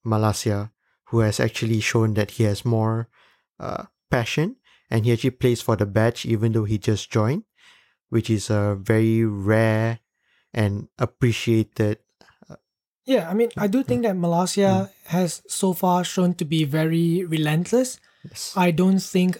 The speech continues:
Speaker 2: I've seen him stop running.
Speaker 1: Yeah.
Speaker 2: I don't think I've seen him shy away from a challenge. And there was this specific, uh, sort of play that really, uh, got stuck in my mind or was brought up in my mind the moment I talked about him, which was, I think he lost the ball. Uh,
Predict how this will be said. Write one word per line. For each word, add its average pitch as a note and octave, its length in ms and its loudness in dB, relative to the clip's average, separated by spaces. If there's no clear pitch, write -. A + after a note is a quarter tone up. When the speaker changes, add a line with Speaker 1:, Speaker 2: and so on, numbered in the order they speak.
Speaker 2:
I've D#3+ 240 -2
seen F#3+ 320 0
him F3+ 220 2
stop E3 320 -6
running. E3 380 -2
Speaker 1:
Yeah. A2 140 -6
Speaker 2:
I F3 80 0
don't G3 220 4
think F#3 420 -2
I've E3 140 -2
seen F3 240 2
him F3+ 120 2
shy E3+ 340 0
away D#3 380 0
from D#3 460 -2
a D#3 120 -2
challenge. G3 480 -2
And E3+ 260 4
there E3+ 140 4
was E3+ 180 2
this F#3+ 200 0
specific, F3 580 -2
uh, D#3 140 -2
sort F3+ 180 0
of - 180 -6
play E3+ 240 2
that C#3+ 240 -2
really, E3 560 2
uh, D3 520 -4
got D3+ 160 -2
stuck - 260 -2
in F3 60 2
my D3+ 100 2
mind D3+ 220 2
or C#3+ 60 0
was C#3 120 -2
brought D#3+ 180 0
up E3 80 2
in D3+ 60 0
my C#3 80 0
mind D3 240 2
the C3 60 0
moment C#3+ 340 0
I C3+ 40 -2
talked D3+ 260 -4
about C3+ 180 -2
him, C#3+ 200 0
which C#3 180 -6
was, C#3+ 260 -4
I G3+ 60 -2
think G#3 180 4
he E3+ 80 2
lost E3+ 240 2
the D#3+ 80 2
ball. E3+ 320 -2
Uh, F3 180 0